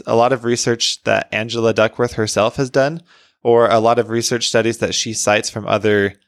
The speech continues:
other psychologists and other, other people. Um, so it's very well researched, um, very well put together.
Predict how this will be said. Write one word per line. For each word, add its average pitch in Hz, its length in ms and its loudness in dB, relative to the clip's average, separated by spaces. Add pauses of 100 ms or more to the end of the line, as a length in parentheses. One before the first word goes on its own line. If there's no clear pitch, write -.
(160)
other 110 320 0
psychologists 110 720 0
and 107 80 -6
other, 107 320 0 (240)
other 104 520 -2 (120)
people. 110 440 -6 (500)
Um, 107 280 0
so 131 140 0
it's 110 100 -4
very 143 240 2
well 151 160 2
researched, 127 640 0
um, 104 380 -2
very 120 300 0
well 131 200 2
put - 220 -6
together. 104 540 0